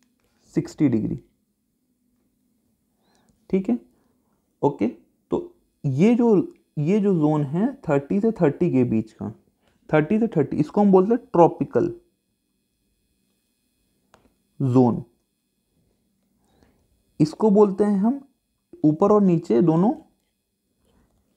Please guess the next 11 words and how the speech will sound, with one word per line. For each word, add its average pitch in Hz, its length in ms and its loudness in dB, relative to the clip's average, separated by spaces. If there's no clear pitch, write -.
टेम्परेट, 180 720 4
ठीक 185 220 -2
है, 269 100 -2
और - 240 -4
ये 165 440 6
नाइंटी 143 640 -2
है, 247 200 -4
ये 156 180 4
नाइंटी 120 420 -2
है, 120 180 -12
तो 190 140 6